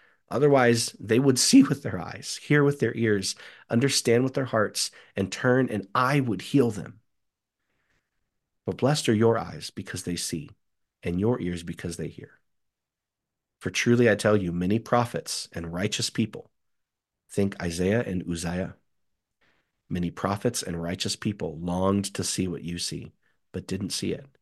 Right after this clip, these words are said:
and to hear what you hear, but did not hear it." Matthew's version seems to soften it and, and remove some of the doubt that we get from Mark, um, where it doesn't seem like Jesus wants people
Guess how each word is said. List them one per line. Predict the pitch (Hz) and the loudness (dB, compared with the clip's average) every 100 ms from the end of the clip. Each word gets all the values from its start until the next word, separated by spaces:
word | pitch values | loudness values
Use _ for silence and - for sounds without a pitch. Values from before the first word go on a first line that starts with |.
| _ _ _ _ _ - | _ _ _ _ _ -10
and | - | -10
to | |
hear | - 95 110 | -4 -2 0
what | 110 101 | -2 -4
you | 107 | -4
hear, | - - - - _ _ _ - | -6 -10 -12 -20 _ _ _ -16
but | - | -14
did | - | -14
not | 71 | -14
hear | - - | -14 -18
it." | - _ _ _ _ _ _ - - - - - | -20 _ _ _ _ _ _ -20 -20 -20 -12 2
Matthew's | 123 165 202 170 | 4 4 2 2
version | 123 143 156 127 104 | 4 4 6 4 4
seems | - 135 131 | 2 2 2
to | - | -2
soften | 117 - 127 135 101 | -2 0 0 0 0
it | 92 | 0
and, | 107 95 92 | 0 0 0
and | 110 98 101 | 2 2 4
remove | 107 113 139 127 | 4 6 4 2
some | - 139 143 | 0 2 4
of | 127 | 2
the | 110 | 0
doubt | 104 104 127 123 | -2 -2 -2 -4
that | 98 | -4
we | 92 | -2
get | 110 - | -4 -4
from | 98 87 | -4 -2
Mark, | 110 71 - - - - - _ - | -2 -4 -12 -20 -20 -20 -20 _ -6
um, | 90 90 87 80 | -2 -2 -2 0
where | 110 107 | 2 4
it | 107 | 4
doesn't | 135 - - | 0 0 -2
seem | - 160 | 2 4
like | 143 113 - | 4 2 -2
Jesus | 110 110 104 - | -2 0 -2 -4
wants | 87 90 135 170 - | -4 -2 -2 -2 -4
people | - 98 87 98 | -4 -4 -4 -8